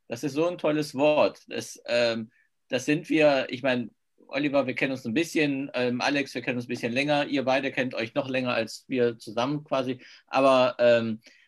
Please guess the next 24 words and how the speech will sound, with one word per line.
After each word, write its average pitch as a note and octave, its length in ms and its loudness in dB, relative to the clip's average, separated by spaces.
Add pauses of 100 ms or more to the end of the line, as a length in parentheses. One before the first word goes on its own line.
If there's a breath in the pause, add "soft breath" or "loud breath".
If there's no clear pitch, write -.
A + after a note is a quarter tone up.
und A#2 120 -2
ich A#2+ 120 -2
finde, D3 260 -2
da, D3 260 0 (420)
das - 220 -4
müssen F3 260 -6
wir D#3 120 0
auch D#3 100 -4
zeigen. C3+ 440 -4
Und A2+ 140 -6
das A#2 160 -2
müssen D3+ 220 -6
wir, C#3+ 80 0
das B2+ 140 -2
haben D3 120 -2
wir C#3+ 80 0
letzte C#3+ 300 -2
Woche C#3 280 0
auch B2 300 0
mit, A#2+ 300 -6
äh, A#2 340 0
Anna C#3 440 -4
Heuer D#3 260 0
gesprochen. C#3+ 540 -4